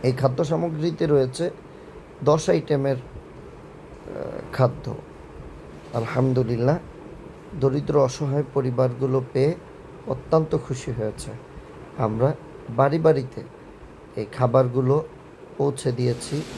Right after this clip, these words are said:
দুয়ারে দুয়ারে। অনেকেই অসুস্থ, অনেকে বিধবা, তাই আমরা তাদের দুয়ারে দুয়ারেই খাবার পৌঁছে দিয়েছি।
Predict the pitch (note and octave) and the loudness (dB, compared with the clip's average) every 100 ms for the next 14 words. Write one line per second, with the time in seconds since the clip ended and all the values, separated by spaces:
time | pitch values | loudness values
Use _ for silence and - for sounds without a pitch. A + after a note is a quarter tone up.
0 | - - - - - D3 D3+ C#3 C3+ B2 | -14 -14 -16 -14 0 8 8 8 4 2
1 | A2 G#2 G#2+ - - - - - - - | -2 -4 -8 -14 -18 -20 -20 -20 -20 -20
2 | - - - - B2 B2+ C3 C#3 A#2+ - | -20 -20 -10 0 2 2 4 4 2 0
3 | C3 - D#3 D#3 - - - - - C3 | -6 -2 -2 -2 -4 -18 -18 -8 0 2
4 | D#3 - C#3 C3+ C3 A#2 A2 B2 - - | 2 0 0 2 4 4 2 -10 -14 -18
5 | - - - - - - A2+ A#2 C#3+ - | -18 -20 -20 -20 -20 -4 0 2 0 -4
6 | - - A2 A2+ B2+ D#3 - - - - | -10 -4 -2 0 0 0 -6 -18 -18 -18
7 | - - - B2 B2 B2 A#2+ D3 D#3 D#3 | -18 -12 0 2 2 2 2 4 4 4
8 | D3 D#3 D#3 E3+ - - - - - - | 6 6 6 2 -4 -14 -20 -20 -20 -4
9 | B2+ A#2+ B2+ B2 - - - - D3 D3+ | -2 2 2 2 -6 -20 -16 0 4 4
10 | - B2 A#2+ G#2+ - | 2 -2 0 -4 -6